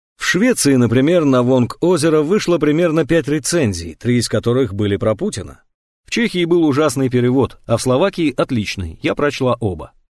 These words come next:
В Литве роман стал бестселлером, а на английском Амазоне уже полгода пылится один экземпляр, и я скоро сама его куплю, наверное. Дома в России мы с каждой книгой начинали сначала, с разными издателями, и то,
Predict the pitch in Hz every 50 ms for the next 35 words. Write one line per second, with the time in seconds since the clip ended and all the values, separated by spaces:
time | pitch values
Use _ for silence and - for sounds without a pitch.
0 | _ _ _ _ _ - 101 98 123 156 143 - 208 247 226 185 131 139 180 170
1 | - - 165 170 160 135 135 - - - 104 95 87 82 85 80 80 - _ -
2 | 123 123 131 131 131 135 139 143 127 - - 123 120 120 - 127 117 120 123 123
3 | 123 208 202 131 95 90 - - 113 101 151 175 - 160 160 156 151 202 208 170
4 | 160 127 - 135 135 139 156 175 131 - 151 143 - 135 120 113 135 131 120 107
5 | 104 101 117 110 - 113 104 87 78 - _ _ - 120 135 160 180 175 - 180
6 | 180 165 143 - 135 120 123 135 131 123 117 110 110 107 - 120 110 - 147 147
7 | 113 92 92 90 85 82 80 73 71 69 67 - _ _ _ _ _ _ _ _
8 | _ _ - 117 165 202 185 185 180 165 185 180 - - 240 233 175 135 120 117
9 | 113 - 175 180 165 131 139 147 131 147 180 202 180 147 143 135 131 123 - 131
10 | 123 131 143 139 135 127 - 120 120 117 - - 120 107 95 85 80 - - 120
11 | 156 160 131 135 139 131 135 131 - 123 107 92 85 107 147 156 143 160 147 143
12 | 143 143 131 - - 123 - - 190 202 180